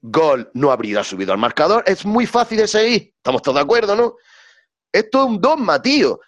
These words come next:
Libre directo dentro del área, "No te mueves", punto y final. Ya está. <laughs> Es que, por cierto, me ha recordado al meme ese que pusieron,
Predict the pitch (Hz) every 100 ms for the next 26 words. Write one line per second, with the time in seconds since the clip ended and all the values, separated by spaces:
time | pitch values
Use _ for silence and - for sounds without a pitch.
0 | _ _ _ _ _ 165 254 277 269 247
1 | 262 254 196 226 226 226 220 240 226 220
2 | 233 - - 190 262 294 - - 277 269
3 | 165 185 185 185 208 - _ - 247 233
4 | 247 196 151 147 143 107 - _ _ _
5 | - 226 - 240 175 165 165 156 - 147
6 | 147 139 202 160 156 196 170 170 185 170
7 | 143 131 165 175 170 143 147 135 165 165